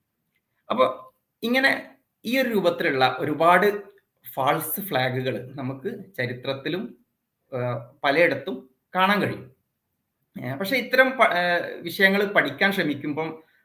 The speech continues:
നമ്മുടെ മുന്നിലുള്ള ഒരു പ്രതിസന്ധി എന്താന്ന് വെച്ചാല്, ഇപ്പൊ ചില തിയറികൾ ഇതില്, ചിലത് വെറും കൺസ്പിറസി തിയറികളായിരിക്കാം, ചിലത്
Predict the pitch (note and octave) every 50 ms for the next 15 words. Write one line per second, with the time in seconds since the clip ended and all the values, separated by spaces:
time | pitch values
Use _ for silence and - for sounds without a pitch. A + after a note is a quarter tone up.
0 | _ _ - D#3 D#3+ F3 F#3 F#3 F#3 F#3+ F#3+ G3 F#3+ F#3+ F#3+ F#3+ F#3+ - - E3
1 | D3+ D#3 E3 D#3+ - G#3 G#3 G3+ A3 G#3+ F#3 D#3 D#3+ D#3 D3+ C3+ - C3 A#2 A2+
2 | C3+ G3 - - - _ _ _ _ _ _ _ _ - B2 B2 C3 D3 D3 C#3+
3 | - - - - F#3+ F#3+ - - - A3 G3+ F#3+ F#3 F#3 F#3 F#3 F#3 F#3+ F#3 -
4 | E3 D#3+ E3 E3 - - - _ _ _ _ - - _ _ _ - D#3+ E3 F3+
5 | F#3+ G#3 A3 G3+ - - _ _ _ _ _ - D3 D#3 D#3+ D#3+ D#3+ D#3 - -
6 | C#3+ C#3+ C#3 C#3 - - D#3 D#3+ F#3 - - E3 D3+ D3 C#3 C3 C3 B2+ B2+ A#2+
7 | G#2+ F#2+ - - - - - _ _ _ _ _ _ _ _ _ _ _ _ _
8 | - G3 F#3+ F#3+ G3+ G3